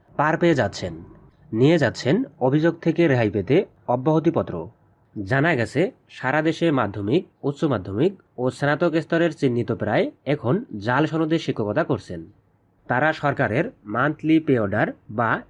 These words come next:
এমপিও পেয়ে রাষ্ট্রীয় কোষাগার থেকে কোটি কোটি টাকা বেতন ভাতা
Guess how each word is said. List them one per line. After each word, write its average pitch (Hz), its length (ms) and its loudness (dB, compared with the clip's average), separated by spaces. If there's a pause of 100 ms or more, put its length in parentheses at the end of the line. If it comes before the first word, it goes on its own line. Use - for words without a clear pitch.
এমপিও 151 420 2
পেয়ে 117 320 0 (180)
রাষ্ট্রীয় 135 500 0
কোষাগার 139 440 0
থেকে 135 360 -2 (240)
কোটি 147 240 0
কোটি 170 220 0
টাকা 117 220 0
বেতন 110 260 -2
ভাতা 107 320 -2